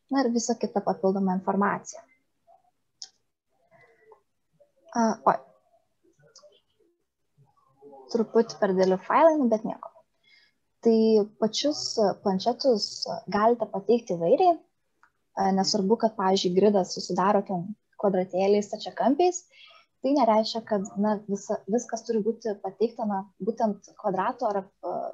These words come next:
ten stačiakampio formoms, ten visi brėžiniai. Tarkim, yra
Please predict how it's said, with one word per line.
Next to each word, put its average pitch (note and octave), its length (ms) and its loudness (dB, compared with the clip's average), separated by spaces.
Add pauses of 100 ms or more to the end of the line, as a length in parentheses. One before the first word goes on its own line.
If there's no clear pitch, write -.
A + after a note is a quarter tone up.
ten F#3 160 -12
stačiakampio G#3+ 580 -4
formoms, F3+ 420 0
ten E3+ 160 -6
visi F#3 220 -8
brėžiniai. F3+ 480 -4 (680)
Tarkim, G3+ 360 -2
yra F#3+ 360 -4